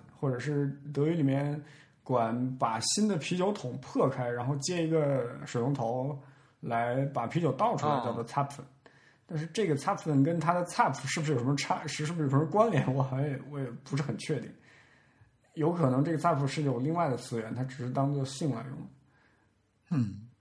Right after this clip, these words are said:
Speaker 2: 但是 Hermann 是一个比较常见的一个德文名字吧？
Speaker 1: 对，Hermann 是一个比较常见的，Hermann Hesse，
Speaker 2: 嗯。
Speaker 1: 赫尔曼·黑塞也是很有名的一个 Hermann。
Speaker 2: 而，而，而且他的夫人的名字觉得，我觉得很有意思，叫 Gudrun，Gudrun 是吗？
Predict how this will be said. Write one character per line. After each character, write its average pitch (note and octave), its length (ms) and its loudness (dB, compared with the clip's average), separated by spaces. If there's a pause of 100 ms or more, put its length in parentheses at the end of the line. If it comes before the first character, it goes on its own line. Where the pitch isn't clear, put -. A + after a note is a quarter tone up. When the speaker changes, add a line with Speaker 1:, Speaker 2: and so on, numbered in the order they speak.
(300)
Speaker 2:
但 G3 120 4
是 F#3+ 60 2
Hermann A#3+ 360 6
是 D#3+ 140 0
一 C#3+ 40 0
个 C3 160 4
比 B2 200 -2
较 A2 160 0
常 G#2 240 -8
见 A#2 160 -4
的 G#2 80 -4
一 G2 100 -6
个 G2 180 -4 (400)
德 A2+ 120 -2
文 G#2 180 -4
名 G2+ 160 -8
字 - 100 -12
吧？ - 220 -10 (1300)
Speaker 1:
对， D#3+ 100 -10 (480)
Hermann D#3+ 320 -2
是 - 120 -8
一 C3 40 -8
个 - 60 -10
比 - 100 -14
较 - 140 -14
常 - 200 -14
见 - 60 -16 (100)
的， - 80 -18 (160)
Hermann D#3 380 0
Hesse， E3 320 -4 (460)
Speaker 2:
嗯。 - 260 -10
Speaker 1:
赫 D3 160 -4
尔 A#2+ 80 0
曼· B2+ 160 -2
黑 D#3+ 140 -2
塞 E3 120 -8 (240)
也 - 60 -16
是 - 180 -16 (1080)
很 - 180 -6
有 B2+ 40 -2
名 C3+ 160 -4
的 B2+ 80 -4
一 A#2+ 60 -8
个 B2 60 -8
Hermann。 - 380 -8 (1200)
Speaker 2:
而， E3 220 -2
而， B2+ 200 6
而 C#3 140 6
且 C#3+ 140 0
他 - 160 2
的 D#3 40 4
夫 - 260 -4
人 E4 100 4
的 A#2+ 80 2
名 G#2+ 160 -4
字 G#2 100 -4
觉 G2+ 120 -2
得， G2+ 60 -2
我 G2+ 140 -2
觉 G2 100 -4
得 G2 120 -4
很 G2 120 -10
有 F2 80 -10
意 F2 60 -10
思， - 100 -10
叫 F2+ 140 -8
Gudrun，Gudrun G#2+ 1400 -4
是 - 100 -16
吗？ E2+ 100 -14